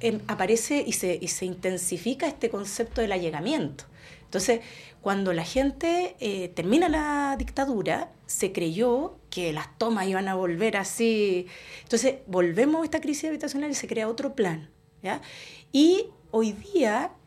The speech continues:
que pensábamos que íbamos más o menos bien, yo diría que hasta el año dos mil quince, como que el tema de los campamentos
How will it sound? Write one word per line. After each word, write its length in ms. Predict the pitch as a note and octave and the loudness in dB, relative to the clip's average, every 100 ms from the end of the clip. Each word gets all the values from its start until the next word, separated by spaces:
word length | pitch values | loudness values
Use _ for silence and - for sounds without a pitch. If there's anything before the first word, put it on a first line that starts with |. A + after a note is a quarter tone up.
| _ _ _ - | _ _ _ -2
que 120 | G#3+ | 2
pensábamos 720 | F3+ F#3 - - G#4 F4 D#4 | 2 2 2 4 6 6 4
que 140 | - D4+ | 2 4
íbamos 200 | D4+ C4 | 4 2
más 160 | C4+ | 2
o 80 | C4+ | 0
menos 300 | C4 B3+ F#3 | 0 -2 -2
bien, 360 | A#3+ F4+ A3 - - | -2 0 0 -2 -4
yo 140 | A3 | 2
diría 320 | B3 A#3+ C4 C4+ | 4 4 2 2
que 60 | |
hasta 200 | A#3+ - | -2 -4
el 60 | G#3 | -2
año 240 | A3+ A#3+ | 0 -2
dos 100 | A#3+ | -2
mil 300 | A3+ G3 E3+ | -2 -2 -6
quince, 760 | - B3+ C#4+ C4 - F#3+ A#3 - - - - - - - | -2 2 4 2 0 -4 -6 -10 -18 -20 -20 -18 -20 -2
como 260 | A3+ G#3+ G#3+ | 4 4 4
que 80 | |
el 120 | F3 E3 | -2 2
tema 300 | A3+ B3+ C#4 | 4 6 2
de 60 | |
los 120 | A#3+ | -4
campamentos 1000 | - A3 G#3 F3+ F3 A3+ C4+ - D4 F#4 | -4 -4 -4 -4 -2 -2 -4 -4 -2 -2